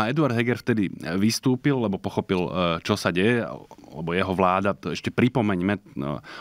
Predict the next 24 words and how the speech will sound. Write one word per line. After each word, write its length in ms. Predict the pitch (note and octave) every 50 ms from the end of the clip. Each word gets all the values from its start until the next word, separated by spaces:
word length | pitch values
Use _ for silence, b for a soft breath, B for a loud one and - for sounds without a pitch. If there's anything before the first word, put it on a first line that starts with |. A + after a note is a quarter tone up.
| B -
ona 120 | G2+ G2+ G2+
nemohla 400 | G2+ G#2+ A2+ A#2 A2+ G#2 G#2 G#2 G2
byť 400 | F#2 G2 F#2 - - F2+ F#2 F#2+
doplňaná 800 | F#2+ G2+ G#2 - - A#2 G#2+ G#2 G2 F#2+ F2 F2 F2 E2 E2
ďalšími 560 | E2 E2 E2+ F#2 - - - F#2 F2+ F2 E2+
osobami. 400 | D#2+ F2 - - F2+ E2+ F2 F2
Už 160 | E2+ E2 - -
to, 120 | - G2 F2 - B B B B B B B -
e, 160 | - D2+ - B B B B B B B B B B B B -
zbavovanie 720 | F#2+ F2+ F#2+ F#2+ G#2 A#2 B2+ A#2+ A2 G#2+ G#2 G2+ G2+ G2 F#2+ -
poverení 520 | - G#2 G#2 A2+ A2 A2 G#2 G#2 G2+ G2+ G2 F#2+ E2
je, 120 | F2+ F#2 C#2+
bolo 240 | C#2+ D#2+ F#2+ G2 G2
také 320 | E2+ F#2+ F2+ - G2 F2+ - -
ústavo-, 640 | - G#2+ A2+ A#2+ A2+ - - - A2 G2 G2+ F#2+ - - - - - B B B B B B -
ústavne 560 | G#2 G2+ - - A2+ G#2 G2+ G#2 G2+ F#2 -
na 160 | D2 G2 G#2 A2+ B2
hrane, 240 | B2+ C3+ C3 C3 A#2+
ale 240 | A2+ G#2 G2+ F#2+
teda 240 | - G2 G2 G2 F2
menovanie 640 | C#2+ D2 F2+ G2+ G#2+ A2 G#2 G#2 G2+ G2+ G2+ G2 F#2+
ďalších 640 | F2 E2 G2 G2 A2 A#2 - - - A2 G2+ F2+ G2+
do 160 | D#2+ - F#2+
vlády 480 | F2 F#2+ F#2+ F#2+ F#2+ G2 G2 F#2 -